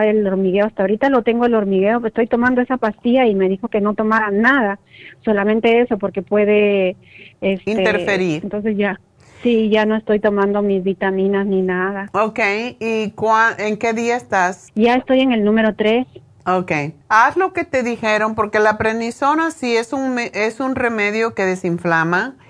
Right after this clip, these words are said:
Speaker 2: y, y pu-, lo que sí puedes hacer es ponerte frío y calor.
Speaker 1: Mm, sí, también puse, ah, hice hervir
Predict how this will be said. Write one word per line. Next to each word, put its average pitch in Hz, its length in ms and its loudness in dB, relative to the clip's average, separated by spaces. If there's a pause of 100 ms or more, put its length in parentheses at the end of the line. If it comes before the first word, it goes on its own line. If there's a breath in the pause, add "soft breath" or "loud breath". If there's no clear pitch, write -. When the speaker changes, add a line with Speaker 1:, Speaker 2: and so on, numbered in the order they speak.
(540 loud breath)
Speaker 2:
y, 180 680 0 (1040)
y 190 120 -6
pu-, 220 360 0
lo 220 220 0
que 220 100 -2
sí 262 200 -2
puedes 359 340 0
hacer 247 300 0
es 262 120 0
ponerte 220 580 -2
frío 247 480 -2
y 220 120 -4
calor. 175 600 0 (1900 loud breath)
Speaker 1:
Mm, 214 320 -2 (120)
sí, 262 100 2
también 254 380 2
puse, 262 640 0 (440 loud breath)
ah, 196 340 0 (360)
hice 240 300 0
hervir 247 280 2